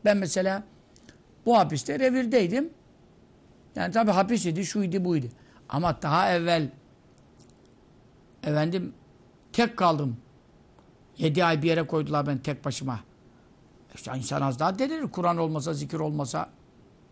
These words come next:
İşte imanımız olma-, iman da şey, Allah muhafaza. İnsan birden intihara bile teşebbüs ediyor bazıları. Bu zor bir iştir. Yalnız kalmak kadar zor bir şey yok.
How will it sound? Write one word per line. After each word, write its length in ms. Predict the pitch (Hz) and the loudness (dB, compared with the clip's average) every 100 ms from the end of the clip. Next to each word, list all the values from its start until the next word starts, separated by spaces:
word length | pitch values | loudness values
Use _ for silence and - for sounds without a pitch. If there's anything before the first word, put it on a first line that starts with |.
| _ - _ - _ _ - - - _ - - - _ - - - - - - - - - - - - - - | _ -20 _ -20 _ _ -20 -20 -20 _ -20 -20 -20 _ -20 -20 -20 -20 -20 -20 -20 -20 -20 -20 -20 -20 -20 -12
İşte 220 | 143 170 | -2 0
imanımız 500 | 170 165 156 156 147 | 2 2 2 0 -2
olma-, 300 | 160 156 160 | -2 -2 0
iman 400 | 151 156 190 277 | 0 2 2 0
da 80 | 330 | -2
şey, 200 | 269 285 | -4 0
Allah 300 | 190 190 147 | 2 4 2
muhafaza. 360 | 135 131 - - | 0 -8 -12 -8
İnsan 420 | 143 160 160 156 | -4 -4 -4 -4
birden 260 | 156 160 | -6 -4
intihara 440 | 160 139 147 175 196 | -6 -2 -2 0 -2
bile 120 | 202 | -4
teşebbüs 420 | 175 170 175 175 | -6 -6 -6 -4
ediyor 240 | 220 294 247 | -2 -2 2
bazıları. 460 | 190 151 147 135 | 2 2 -2 -4
Bu 100 | 139 | -6
zor 280 | 131 190 294 | 0 0 0
bir 60 | 320 | -2
iştir. 280 | 214 151 | -2 -4
Yalnız 340 | 139 147 180 180 | 0 2 2 -2
kalmak 380 | 185 196 202 196 | -2 0 -2 -2
kadar 180 | 185 | -6
zor 240 | 180 202 208 | -4 -6 -6
bir 60 | |
şey 140 | - 262 | -6 -4
yok. 200 | 220 | -6